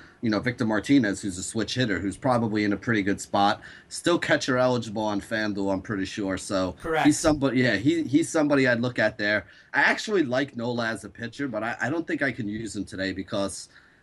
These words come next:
Speaker 1: you know, this Detroit team does have some upside. They definitely have home run power. I mean, from top to bottom, they have home run power. J D Martinez, Miguel Cabrera,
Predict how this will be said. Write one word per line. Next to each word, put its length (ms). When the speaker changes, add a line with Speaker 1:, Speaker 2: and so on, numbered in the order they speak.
Speaker 1:
you 80
know, 100
this 220
Detroit 420
team 280
does 260
have 180
some 220
upside. 480
They 100
definitely 520
have 200
home 240
run 200
power. 460
I 100
mean, 180
from 160
top 340
to 60
bottom, 360
they 100
have 120
home 220
run 160
power. 360
J 220
D 140
Martinez, 640
Miguel 280
Cabrera, 640